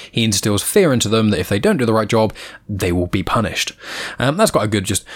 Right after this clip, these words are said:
little panel just to show, and there's quite nice artwork here to see Palpatine here, where he's got lots of his advisors and his Imperial Royal Guards around him and things, and it just shows that Minister Vors, the leader of the Imperial propaganda, reports directly to Palpatine. And that is where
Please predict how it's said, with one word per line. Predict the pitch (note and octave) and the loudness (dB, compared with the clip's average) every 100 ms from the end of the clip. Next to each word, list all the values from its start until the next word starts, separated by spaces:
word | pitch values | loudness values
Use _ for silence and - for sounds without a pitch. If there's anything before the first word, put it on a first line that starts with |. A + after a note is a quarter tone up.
| - - | -10 -6
little | - | -4
panel | - F#2+ F#2+ | -2 0 0
just | F2 - | -2 -2
to | F#2+ | 0
show, | G#2 G2+ | 2 2
and | G#2+ | 2
there's | G#2+ | 0
quite | C#3+ F3 | 0 2
nice | A2+ G#2+ | 2 2
artwork | G2+ F#2 F#2 F2 | 2 2 0 2
here | G#2 | 0
to | G2 | 0
see | - - | 0 0
Palpatine | - G2 G2 G2 F#2+ | -2 -2 -2 -2 0
here, | G2+ F#2+ | 0 0
where | F2 - F#2 | -2 -2 -2
he's | G2 G2 | -2 -2
got | A2 | -2
lots | F#2+ | -2
of | - | 0
his | F#2+ | 0
advisors | F#2+ F#2+ G2 G2+ G2 G2 F#2+ | 0 0 0 0 0 0 0
and | F#2+ | 0
his | F#2 | 0
Imperial | F2+ F#2 A2 G2 F#2+ F2+ | 0 0 0 2 2 0
Royal | G#2 F#2+ F2+ | 0 0 0
Guards | F2+ A2+ A2 A#2 | 2 2 2 2
around | G#2+ G#2+ | 2 2
him | G2+ | 2
and | G#2 | 2
things, | G#2 G#2 G2+ - - - | 0 0 -2 -4 -12 -6
and | G2+ | -4
it | |
just | F#2+ F#2+ | -2 -2
shows | F#2+ F2+ | 0 -2
that | F#2+ - | -2 -4
Minister | G#2+ G2 F2+ G2 | -2 0 0 -2
Vors, | F#2+ F2 F2+ - | 0 0 0 -2
the | E2+ - - - | -6 -8 -18 -4
leader | G#2+ A2+ G#2 | 2 2 2
of | F#2+ - | 0 0
the | F#2 F2+ - | -2 -2 -2
Imperial | A2 - A2 G2+ | -2 0 0 0
propaganda, | G#2+ G#2 A#2+ B2+ A#2+ A#2+ - - _ | 0 0 2 2 4 2 0 -12 _
reports | F3 E3 C#3 - | 0 4 2 2
directly | A2 G2+ - G2 | 0 0 0 -2
to | F2+ F#2+ | -2 -2
Palpatine. | F2+ - - F2 F2+ - _ _ _ _ | -2 -4 -8 -8 -10 -14 _ _ _ _
And | G2+ G2+ | -4 0
that | C#3 C#3+ | 0 0
is | B2+ - | 0 0
where | A2 A2 A2 | 2 2 0